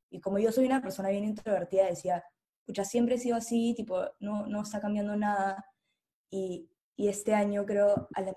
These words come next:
mi-, a como a la mitad del año, nos fuimos a un viaje toda mi familia, o sea, no un viaje porque pandemia,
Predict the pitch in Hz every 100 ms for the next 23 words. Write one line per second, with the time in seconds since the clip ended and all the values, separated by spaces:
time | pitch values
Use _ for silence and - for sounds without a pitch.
0 | 180 175 160 _ _ 190 190 190 185 180
1 | 214 220 226 214 202 202 - - _ _
2 | 185 175 196 196 202 - 180 185 190 190
3 | 170 196 196 196 175 185 175 180 180 -
4 | 196 220 208 185 - 190 175 165 165 175
5 | - _ _ - 190 170 165 170